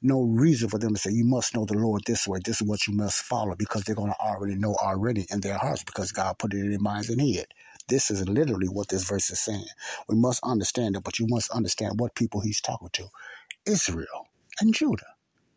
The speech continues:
No Gentiles in here, nowhere. Gentiles was never under no covenant, just so you must put this in your head. I'm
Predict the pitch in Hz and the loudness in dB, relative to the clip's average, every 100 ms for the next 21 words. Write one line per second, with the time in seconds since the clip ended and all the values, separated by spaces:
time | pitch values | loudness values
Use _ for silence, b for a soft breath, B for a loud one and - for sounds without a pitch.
0 | _ _ _ _ - 156 165 160 135 - | _ _ _ _ 2 4 4 2 2 0
1 | 95 107 104 110 120 98 - - 110 120 | -2 -2 0 2 2 0 -4 -4 2 4
2 | 127 85 - - - B B B - 139 | 4 2 -2 -6 -16 B B B 0 2
3 | 131 113 113 110 120 B B B - - | 2 0 0 0 -2 B B B -4 0
4 | 113 117 110 - 117 101 98 98 113 110 | 2 2 0 -2 -2 0 0 0 2 0
5 | - 104 92 85 90 95 - 110 107 101 | 0 -2 -2 -4 -2 -2 0 2 4 4
6 | 127 - - 139 - 110 110 113 107 - | 2 0 -4 -4 -2 -2 0 0 -2 -2
7 | 101 92 - B B B 92 | -2 -2 -8 B B B -4